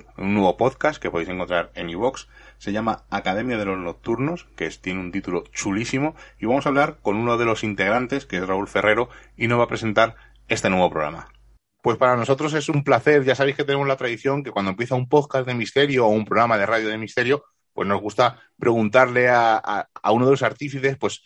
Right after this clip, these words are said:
por qué su-, surge el podcast. Y tenemos la suerte de tener con nosotros a Raúl Ferrero. Raúl, muy buenas noches.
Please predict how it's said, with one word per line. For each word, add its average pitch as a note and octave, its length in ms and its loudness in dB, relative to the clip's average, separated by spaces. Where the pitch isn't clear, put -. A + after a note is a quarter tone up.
por G2 180 -2
qué A2 160 2
su-, A2 100 0
surge G2+ 300 -4
el F2 120 -6
podcast. D3+ 520 2
Y D#3 120 -10
tenemos E3+ 280 0
la E3 80 0
suerte D#3 240 -2
de D3 80 -2
tener C#3 160 -4
con C3+ 80 -4
nosotros C#3 320 -6
a A#2+ 100 2
Raúl A#2+ 220 2
Ferrero. A2+ 340 4
Raúl, A2 240 4
muy C#3+ 120 2
buenas D3 200 4
noches. C#3 500 -2